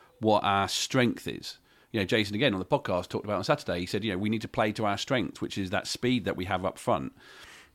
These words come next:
And I don't quite know if, if everything I saw from the article is sort of aiming from what Watford are doing to, to play to the advantage and the, the strength that we have.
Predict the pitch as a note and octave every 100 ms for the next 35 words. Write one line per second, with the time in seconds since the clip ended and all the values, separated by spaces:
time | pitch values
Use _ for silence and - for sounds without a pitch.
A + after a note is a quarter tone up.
0 | _ A2 G#2+ D#3 C#3+ - C3+ A#2+ B2+ A#2
1 | - A#2+ - - - C3 B2+ B2+ - A2+
2 | - A2+ - A2 A#2 A#2 A2 - G#2 G2+
3 | - G#2 - - - - _ - _ _
4 | _ _ _ - - D3 F3 G#2 E2+ G2
5 | B2 - - G#2+ A2 A#2+ - A2+ G2 C#3+
6 | C3 F2 D2+ F#2+ A#2 - A2 - A2 -
7 | _ A#2 B2+ B2+ A#2 A#2 G2+ G#2 A2 G2+
8 | A#2 B2+ - F2+ F2+ G2 G2 G2+ G2+ -
9 | G2+ - C3 A#2+ F2+ - A2 - G#2+ G#2
10 | G2 C#3 C#3 - - -